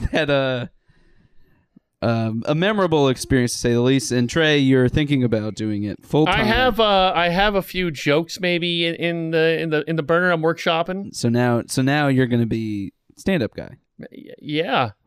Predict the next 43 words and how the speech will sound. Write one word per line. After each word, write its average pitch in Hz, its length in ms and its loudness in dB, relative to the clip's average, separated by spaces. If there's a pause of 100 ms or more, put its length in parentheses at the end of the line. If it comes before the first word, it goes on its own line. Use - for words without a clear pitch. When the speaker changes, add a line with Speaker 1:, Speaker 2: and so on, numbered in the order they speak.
(120)
Speaker 1:
We'll 123 120 4
see. 131 400 2
Speaker 2:
We'll 151 140 -8
see. 160 480 -10 (180)
Speaker 1:
I 185 120 0
would 226 160 0
just 185 180 -4
say 156 240 0
you 113 240 -4
went 160 160 2
on 156 160 2
Twitter. 143 340 -2
You 117 140 -6
said 127 240 -4
you 131 120 -4
bombed. 120 500 -6 (260)
I - 80 -10
would 127 160 -4
say 143 80 0
that's 131 240 -2
not 127 240 -4
fair 117 400 -8 (840)
to 147 100 -2
you. 127 460 -2 (240)
Speaker 2:
Right. 127 400 0
Speaker 1:
You 170 100 2
did, 175 300 -2
you 208 120 2
did 226 140 0
not 175 180 -2
bomb. 120 200 -6
You 143 80 4
were 156 80 2
set 180 180 0
up 170 180 0
to 135 120 0
bomb. 113 260 -6
Speaker 2:
I 160 40 2
was 160 200 0
set 208 220 0
up 190 200 0
to 170 100 -8
bomb. 120 540 -2